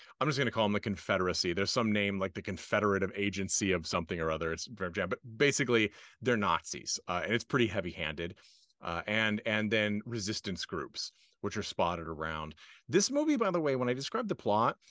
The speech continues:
it's gonna sound a lot like Casablanca because it is the plot of Casablanca. Uh, but they took out Humphrey Bogart's Rick and they put in, uh, Pamela Anderson's Barbed Wire. That sounds like it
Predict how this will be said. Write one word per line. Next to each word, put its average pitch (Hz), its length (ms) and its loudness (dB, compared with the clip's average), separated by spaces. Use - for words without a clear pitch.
it's 139 140 -2
gonna 120 180 0
sound 135 380 2
a 127 40 4
lot 104 340 2
like 98 200 -2
Casablanca 95 920 0
because 135 400 2
it 135 160 4
is 135 180 0
the 120 120 4
plot 117 320 4
of 95 100 -8
Casablanca. 85 800 -2
Uh, 104 180 2
but 107 220 2
they 123 120 4
took 151 220 0
out 151 160 4
Humphrey 135 300 0
Bogart's 113 480 2
Rick 160 320 2
and 117 180 0
they 113 120 2
put 120 220 -2
in, 120 260 2
uh, 107 220 -4
Pamela 123 360 0
Anderson's 113 640 -2
Barbed 95 400 -2
Wire. 78 500 -2
That 135 200 2
sounds 143 440 2
like 135 200 2
it 120 180 4